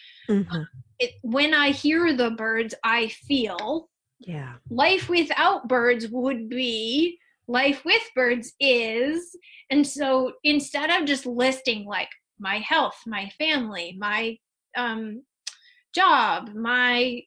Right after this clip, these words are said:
Speaker 2: healthy food, 'cause that just gets mundane and boring and you're not really feeling the gratitude.
Speaker 1: Mm-hmm.
Speaker 2: Um, when gratitude journaling, I always recommend that people feel into one thing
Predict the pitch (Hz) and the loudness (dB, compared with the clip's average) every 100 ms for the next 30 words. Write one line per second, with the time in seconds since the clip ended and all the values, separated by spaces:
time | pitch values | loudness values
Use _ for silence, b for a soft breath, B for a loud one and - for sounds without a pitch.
0 | _ - 285 302 330 302 339 370 302 233 | _ -2 2 2 0 -2 0 0 2 0
1 | 214 262 285 320 302 311 294 - 262 240 | -2 -6 0 2 2 -2 -6 -2 -2 -2
2 | 226 226 202 196 208 220 196 185 180 214 | -4 -2 -4 -8 -6 -8 -8 -10 -10 -6
3 | 247 240 214 208 208 190 202 185 - - | -4 -4 -4 -6 -4 -4 -6 -12 -14 -20
4 | - 220 208 240 285 302 302 302 302 302 | -16 -12 -10 -6 -4 -4 -2 2 2 2
5 | 311 330 330 330 320 _ B B 190 202 | -2 -2 -4 -4 -10 _ B B -8 -8
6 | 190 - 220 202 196 202 226 254 254 233 | -8 -14 -12 -12 -12 -14 -2 0 0 2
7 | 220 220 214 208 - 196 202 208 202 208 | 2 2 -4 -12 -12 -12 -12 -12 -10 -10
8 | - 262 247 220 190 190 - - - - | 0 2 2 0 -4 -10 -12 -20 -18 -20
9 | _ - 101 87 87 - _ _ _ _ | _ -18 -12 -12 -12 -18 _ _ _ _
10 | _ _ _ - - 269 262 262 254 240 | _ _ _ -20 -4 0 4 4 2 -2
11 | 240 226 208 214 214 208 208 - 180 120 | -4 -6 -8 -6 -4 -6 -10 -6 -6 -6
12 | - | -12